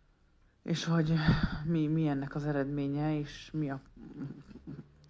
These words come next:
pozitív várománya, vagy mi az, amit elvárhatunk pozitív dolgot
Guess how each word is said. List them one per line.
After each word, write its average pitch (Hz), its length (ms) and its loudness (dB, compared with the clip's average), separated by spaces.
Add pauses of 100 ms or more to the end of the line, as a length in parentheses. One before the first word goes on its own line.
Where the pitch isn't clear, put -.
(800)
pozitív 139 760 0
várománya, 139 960 2
vagy 135 340 -4
mi 143 180 -2
az, 139 100 -4
amit 139 240 -6
elvárhatunk 135 680 -4
pozitív 135 540 -6 (180)
dolgot 131 520 -4